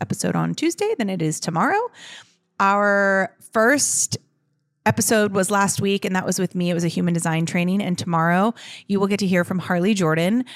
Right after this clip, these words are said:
who is a content coach. She is a creator coach. She runs a business called the All Influence Collective, or All Influence Management, rather,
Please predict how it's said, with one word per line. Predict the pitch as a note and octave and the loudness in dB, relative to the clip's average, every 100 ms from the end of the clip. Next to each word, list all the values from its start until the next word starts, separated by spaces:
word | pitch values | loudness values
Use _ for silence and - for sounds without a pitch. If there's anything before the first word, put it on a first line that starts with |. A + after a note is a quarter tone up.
| - | -8
who | - G#3+ F3+ F3+ | -2 0 2 0
is | - F3+ F3 E3+ E3+ E3 - | -2 0 2 2 0 -2 -4
a | F3 | -6
content | E3 - B3 B3 B3 A#3 - | -6 -2 0 0 0 -2 0
coach. | A3+ A3+ G#3 G#3+ - | 2 4 2 0 -4
She | - G#3 | -2 -2
is | F#3 F3 | -2 -2
a | F3 | -6
creator | E3 - F#3 A#3+ B3 A#3 | -6 -4 -2 0 0 0
coach. | - A3+ A3 G#3+ - - - - | 0 0 0 -2 -6 -12 -18 -10
She | - | -4
runs | G3 G3 G3 | 0 0 0
a | |
business | F3+ F3+ F3+ | -2 -2 -4
called | - F3+ | -2 -4
the | E3+ - | -4 0
All | E3+ - | 0 0
Influence | F#3 A#3 G#3+ G#3 | -2 0 0 0
Collective, | - A3 G#3 A#3 A3 G#3 - - | -2 -2 -2 0 0 -2 -6 -6
or | - | 0
All | A3 | 0
Influence | G#3 A3 A#3 G3+ - | 0 -2 -2 -4 -4
Management, | F3+ F#3 G3+ B3 B3 A#3+ _ | -4 -2 -4 -2 -2 -4 _
rather, | B3 B3 C4 C#4 | -2 0 0 -2